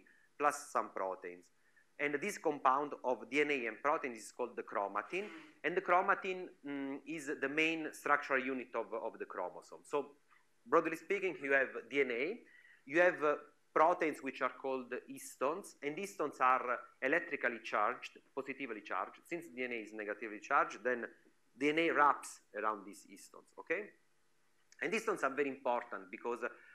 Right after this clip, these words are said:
are, they contribute to regulate how the D N, the D N A, I mean, the genome works. Because when, uh, the, I mean, when it's, uh, because of this interaction, the D N A is tightly packed, it cannot be accessed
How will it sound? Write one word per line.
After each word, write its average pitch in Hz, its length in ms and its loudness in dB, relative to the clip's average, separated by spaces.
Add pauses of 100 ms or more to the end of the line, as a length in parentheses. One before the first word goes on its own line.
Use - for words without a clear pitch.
are, 135 420 8 (300)
they 131 100 2
contribute 156 480 2 (120)
to 139 100 -2
regulate 120 640 2 (300)
how 151 380 6 (240)
the 123 80 -4
D 117 200 -4
N, 123 300 -6 (120)
the 117 80 -8
D 127 120 -2
N 123 120 -2
A, 139 440 -2
I 107 60 -10
mean, 110 140 -8
the 104 180 -12
genome 131 460 -4
works. 120 420 -2 (400)
Because 127 320 0 (260)
when, 185 360 8
uh, 165 140 6 (420)
the, 127 720 2
I 127 40 4
mean, 135 280 0
when 170 160 6
it's, - 220 -4
uh, 135 320 4
because 135 240 -2
of 123 100 -6
this 127 160 -8
interaction, 127 500 0
the 117 100 -4
D 120 140 -2
N 131 100 0
A 135 140 2
is 120 200 -6
tightly 127 320 2 (100)
packed, 151 380 4 (340)
it 131 120 -8 (260)
cannot 143 320 -2
be 135 80 4
accessed 120 720 -2